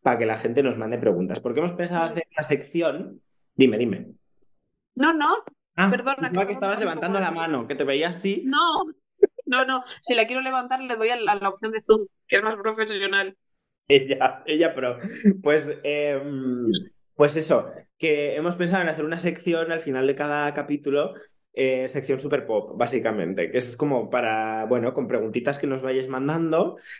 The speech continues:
Speaker 1: que muy de vez en cuando en el Instagram iremos poniendo una cajita de preguntas y entonces, pues, por ahí nos vais mandando. Para esta vez, pues, como, bueno, como estamos empezando y nos sigue muy poca gente, pues yo,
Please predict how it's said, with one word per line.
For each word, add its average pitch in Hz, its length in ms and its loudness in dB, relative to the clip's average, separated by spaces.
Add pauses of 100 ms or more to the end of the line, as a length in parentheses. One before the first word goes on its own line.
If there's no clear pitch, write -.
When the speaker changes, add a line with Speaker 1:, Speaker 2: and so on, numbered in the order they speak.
Speaker 1:
que 135 100 2
muy 127 160 0
de 131 80 0
vez 139 180 0
en 147 120 -2
cuando 139 380 0
en 131 80 -4
el 135 100 0
Instagram 147 460 0
iremos 123 300 -2
poniendo 123 240 0
una 113 120 0
cajita 123 300 -2
de 131 80 -2
preguntas 175 760 0 (300)
y 135 200 4
entonces, 123 360 0
pues, 135 160 -4
por 123 140 -2
ahí 117 100 2
nos 131 120 -2
vais 123 120 -4
mandando. 101 540 -2
Para 131 180 -2
esta 196 220 -8
vez, 214 340 -2
pues, 147 180 -6
como, 120 300 -2
bueno, 120 320 0
como 117 220 -2
estamos 180 340 -4
empezando 196 460 -2
y - 20 0
nos 123 160 -6
sigue 151 200 -2
muy 160 140 -6
poca 165 240 0
gente, 165 300 -2
pues 131 200 -2
yo, 147 200 0